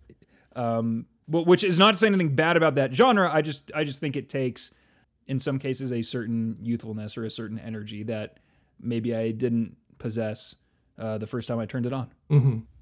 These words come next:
Speaker 2: Had you ever really heard anything like this? Like, this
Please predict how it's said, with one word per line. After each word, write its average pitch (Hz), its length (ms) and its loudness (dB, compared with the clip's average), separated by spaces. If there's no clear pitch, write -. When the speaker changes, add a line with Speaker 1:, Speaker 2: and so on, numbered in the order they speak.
Speaker 2:
Had 185 480 0
you 208 140 4
ever 180 160 6
really 160 260 6
heard 147 800 8
anything 117 1400 0
like 104 400 -8
this? - 640 -10
Like, 101 160 -6
this 117 380 -4